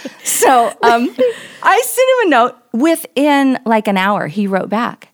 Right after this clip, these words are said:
Speaker 1: And he said, "I'm sitting here with my farm manager," and he's grinning from ear to ear. And he said, um, "It's our goal to put a superior berry in every mouth in the South." And I'm like, "Well, that's stinking cute."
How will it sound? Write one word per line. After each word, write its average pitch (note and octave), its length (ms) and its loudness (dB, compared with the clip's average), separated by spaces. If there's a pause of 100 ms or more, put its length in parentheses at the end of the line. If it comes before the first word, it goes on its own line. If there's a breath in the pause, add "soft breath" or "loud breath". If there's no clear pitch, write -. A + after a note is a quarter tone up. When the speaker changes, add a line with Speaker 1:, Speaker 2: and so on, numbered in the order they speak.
Speaker 1:
And G#3+ 120 2
he A3 100 2
said, G#3 220 -2
"I'm F3+ 140 -2
sitting A#3+ 280 -2
here C4+ 160 -2
with C4+ 180 -6
my A#3+ 160 0
farm F#3+ 320 -2
manager," F3 460 -4
and E3 100 -6
he's F3 160 -8
grinning B3 380 -2
from C4 240 -2
ear A3 180 -2
to - 200 -8 (100)
ear. E3 320 -2 (500 loud breath)
And G3 220 -2
he F#3+ 100 -4
said, F3 480 -2
um, E3+ 240 -2
"It's G#3 300 -4
our C#4 400 0
goal A3 360 0
to G#3 120 -8
put F#3+ 300 -2
a F3+ 80 -6
superior C4 500 -4
berry F3+ 360 -2
in E3 180 -6
every B3 240 0
mouth G#3+ 340 -2
in F#3+ 80 0
the E3 80 -4
South." - 420 -6 (380)
And G#3 100 0
I'm G#3 80 0
like, F3+ 180 -2
"Well, D3 120 -4
that's B2 300 -4
stinking B2+ 400 -10
cute." D3 440 -6